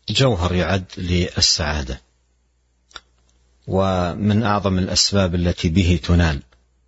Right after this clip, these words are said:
فيتفاوتون في، آه، آه، آه، ت-، تلقي النوائب من خير أو شر. والخير مثلًا صحة، نعمة، ولد،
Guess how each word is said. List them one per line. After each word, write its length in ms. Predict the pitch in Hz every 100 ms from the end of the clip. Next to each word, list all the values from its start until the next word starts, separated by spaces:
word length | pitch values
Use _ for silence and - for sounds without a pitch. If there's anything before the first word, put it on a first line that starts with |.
| _ _ _ _ _ _ _ _ - _ _ _
فيتفاوتون 1200 | - - 117 135 135 - 143 123 - 131 143 147 -
في، 360 | 104 117 117 117
آه، 40 | -
آه، 280 | 113 110 98 -
آه، 580 | 98 - 92 76 - 101
ت-، 440 | - 98 90 85
تلقي 680 | 101 113 - - 127 131 104
النوائب 580 | 92 92 90 78 71
من 140 | 95 95
خير 420 | - 113 107 80
أو 100 | 78
شر. 280 | - 73 - _ _ _ _ _ _ _ _ _ _ _ _ _ _ _ _
والخير 1500 | 101 104 98 95 - - - _ - - 117 - 143 107 98 - - - - - - _ _ _ _ -
مثلًا 880 | 95 95 98 92 90 85 82 80 65
صحة، 720 | - 110 - - - 82 80
نعمة، 640 | 95 101 165 90 87 71 73
ولد، 520 | 82 98 92 82